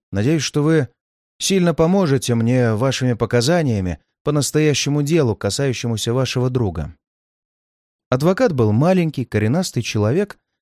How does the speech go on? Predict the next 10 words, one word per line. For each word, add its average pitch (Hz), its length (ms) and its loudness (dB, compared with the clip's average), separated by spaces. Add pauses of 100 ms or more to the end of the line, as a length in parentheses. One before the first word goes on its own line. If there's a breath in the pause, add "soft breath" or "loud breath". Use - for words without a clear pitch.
(160)
с - 120 -2
открытым, 147 600 0
честным 147 440 -2
лицом 165 540 0
и 135 80 0
добрыми 120 480 0
глазами, 92 600 -2 (420)
в - 60 -18
которых 135 360 2
читалась 147 560 0